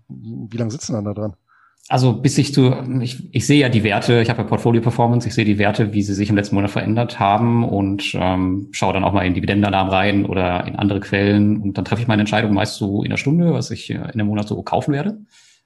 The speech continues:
Speaker 2: Ähm, ich meine, die, die Grundentscheidungen, die sind ja schon gefällt für eine Aktie meistens Jahre zuvor und ich, äh, gucke halt, ob da noch alles so intakt ist und kaufe danach.
Speaker 1: Ja.
Speaker 2: Und ja, bei dem P two P ist es ein bisschen einfacher, da kenne ich mich halt aus, äh, ist, ist meine Westentasche,
Speaker 1: Okay.
Speaker 2: da weiß ich das in fünf Sekunden, was ich nachkaufe.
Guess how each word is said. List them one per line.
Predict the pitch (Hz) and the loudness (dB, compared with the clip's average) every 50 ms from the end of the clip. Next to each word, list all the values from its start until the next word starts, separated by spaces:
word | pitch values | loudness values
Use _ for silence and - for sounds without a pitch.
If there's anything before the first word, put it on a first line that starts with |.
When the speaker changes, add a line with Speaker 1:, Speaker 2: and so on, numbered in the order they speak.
| _ - | _ -8
Speaker 2:
Ähm, | - 92 92 92 92 92 95 101 | -6 -4 -4 -4 -4 -4 -6 -4
ich | - | -2
meine, | - 95 95 95 - - | 0 0 0 -2 -2 -2
die, | 101 95 | 0 0
die | 85 85 90 | 0 -2 -4
Grundentscheidungen, | - - 98 117 143 165 170 - - - - _ _ _ _ _ _ _ - - 98 - - 101 107 113 113 104 | -4 0 4 4 6 6 4 2 -2 -8 -12 _ _ _ _ _ _ _ -8 -6 -4 -2 -2 0 0 2 2 2
die | 104 98 | 2 2
sind | 104 104 | 2 0
ja | 104 98 | 0 0
schon | - 104 98 98 95 92 | 0 0 0 0 0 -2
gefällt | 95 95 - 101 98 98 98 98 | -4 -4 -4 -2 -2 -2 -2 -4
für | - - 95 | -4 -4 -4
eine | 95 - | -4 -4
Aktie | - - - 107 95 | -6 -6 -4 -4 -4
meistens | 90 90 90 90 - 98 | -2 -2 -4 -4 -4 -4
Jahre | - 95 90 87 85 | -4 -2 -2 -2 -4
zuvor | - 101 - 104 104 104 - - - | -6 -10 -6 -6 -6 -6 -8 -12 -8
und | 107 101 92 - - | -6 -6 -6 -6 -10
ich, | - 107 - - - - | -12 -14 -14 -12 -8 -6
äh, | - 92 92 90 | -6 -4 -4 -4
gucke | - - - 92 87 | -4 -4 -4 -2 -2
halt, | 92 95 95 - | -2 -2 -4 -6
ob | 120 - | -6 -6
da | - 101 | -6 -6
noch | - 98 - | -6 -4 -6
alles | - 101 90 | -6 -6 -4
so | - 98 | -4 -4
intakt | 95 - 123 - - 127 | -4 -4 -6 -6 -4 -6
ist | 123 - | -6 -6
und | - 104 | -8 -8
kaufe | - - - | -8 -6 -4
danach. | 95 92 107 123 127 - - _ _ _ - _ _ _ _ _ _ _ - | -4 -2 -2 -2 -2 -4 -8 _ _ _ -20 _ _ _ _ _ _ _ -4
Speaker 1:
Ja. | 139 147 | 0 0
Speaker 2:
Und | - 95 92 95 90 90 - - | 2 2 0 0 -2 -4 -4 -2
ja, | 95 85 | -2 0
bei | 87 87 | 0 0
dem | 85 90 | -2 -2
P | 87 - | -2 -2
two | - 87 | -4 -2
P | - 107 104 | 0 2 2
ist | 107 104 107 | 2 2 0
es | 101 | 0
ein | 98 101 98 | -2 -2 -2
bisschen | 95 101 - 101 95 92 - | -4 -4 -4 -2 -2 -2 -2
einfacher, | 85 90 - - 92 - 92 85 87 | -2 -2 -2 -4 -4 -4 -4 -6 -6
da | 92 87 | -8 -8
kenne | - - 92 92 | -6 -6 -6 -6
ich | 90 - - - - | -8 -14 -16 -14 -12
mich | 90 - 101 - - | -10 -10 -10 -8 -8
halt | 90 85 85 - - | -8 -8 -8 -12 -10
aus, | - 90 87 92 - - - - - | -8 -6 -6 -6 -8 -12 -14 -12 -10
äh, | 90 87 85 | -8 -8 -8
ist, | - - - - | -10 -12 -14 -16
ist | - - - | -18 -16 -10
meine | - 90 87 87 | -8 -6 -4 -4
Westentasche, | 95 - - 104 98 101 104 - | -4 -4 -4 -6 -6 -6 -6 -6
Speaker 1:
Okay. | 98 101 | -6 -6
Speaker 2:
da | 87 | -6
weiß | 90 92 - - | -6 -6 -8 -10
ich | - | -10
das | - 101 - - | -12 -12 -12 -8
in | - 101 95 - | -6 -6 -6 -4
fünf | - - - | -6 -6 -6
Sekunden, | 120 113 120 117 113 | -4 -2 0 0 0
was | 107 107 | 0 -2
ich | 107 107 | -2 -2
nachkaufe. | 107 107 107 - 104 101 - 117 110 - | -2 -2 -2 -2 -2 -2 -2 -4 -6 -8